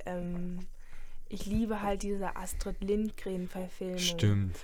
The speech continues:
Speaker 2: ja.
Speaker 1: Und ich schaue halt unglaublich gerne irgendwie Micha aus Lönneberger oder was ich halt auch super toll finde, ist, ähm, die Kinder aus Billabü. Und ich finde tatsächlich, es gibt halt
Speaker 2: Ja.
Speaker 1: zwei Filme von die Kinder aus Billabü.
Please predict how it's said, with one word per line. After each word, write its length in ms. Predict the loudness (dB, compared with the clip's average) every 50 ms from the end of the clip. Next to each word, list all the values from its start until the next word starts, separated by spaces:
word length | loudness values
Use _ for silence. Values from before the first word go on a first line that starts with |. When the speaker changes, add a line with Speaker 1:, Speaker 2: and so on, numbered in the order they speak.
| -6 -2 0
Speaker 2:
ja. 200 | 2 4 4 4
Speaker 1:
Und 100 | 4 4
ich 120 | 4 2
schaue 240 | 2 4 4 4 4
halt 240 | 4 4 2 2 0
unglaublich 500 | 0 2 2 4 4 2 2 0 -4 -2
gerne 260 | 0 0 2 2 0 -2
irgendwie 580 | -2 -4 -4 -4 -4 -4 -4 -2 -2 -4 -4 -2
Micha 420 | -2 -2 -2 -2 -2 -4 -4 -4
aus 200 | -4 -6 -4 -2
Lönneberger 840 | 0 0 2 0 -2 0 0 0 0 0 -2 -2 -2 -2 -4 -4 -4
oder 480 | -4 -2 -2 0 0 0 0 -2 -4 -6 -8 -12 -12 -14 -10 -4
was 160 | -2 -2 -2 0
ich 60 | 2
halt 220 | 2 2 2 2 0 -4
auch 120 | -4 -2
super 440 | -2 -4 -4 -2 0 0 2 0 0 -4 -6
toll 220 | -4 -2 0 0 0
finde, 260 | -2 -2 -2 0 0
ist, 240 | -2 -2 -6 -10 -8 -6 -4
ähm, 420 | -2 -2 0 -2 -2 -2 -2 -4
die 120 | -6 -8 -10
Kinder 340 | -6 -4 -2 -2 0 -2 -2
aus 160 | -4 -6 -6
Billabü. 640 | -6 -4 -4 -2 -2 -4 -4 -4 -4 -4 -4 -4 -6 -8 -10 -12 -14 -12 -6
Und 80 | -2 -2
ich 140 | -2 -2 0
finde 220 | 0 0 2 2
tatsächlich, 500 | 0 -2 -4 -4 -4 -2 0 0 0 0 -2
es 140 | -8 -8
gibt 160 | -6 -6 -4 -2
halt 120 | 2 4
Speaker 2:
Ja. 60 | 4 4
Speaker 1:
zwei 240 | 4 4 2 0 -2
Filme 600 | -2 0 0 2 2 2 2 0 -2 -2 -4 -6 -8 -12 -20 -20 -12
von 320 | -4 -2 -2 -2 -2 -4
die 400 | -4 -4 -4 -4 -4 -4 -6 -6 -8 -8
Kinder 240 | -6 -4 -2 -2
aus 120 | -2 -4 -4
Billabü. 520 | -4 -2 -2 -2 -2 -2 -2 -4 -4 -4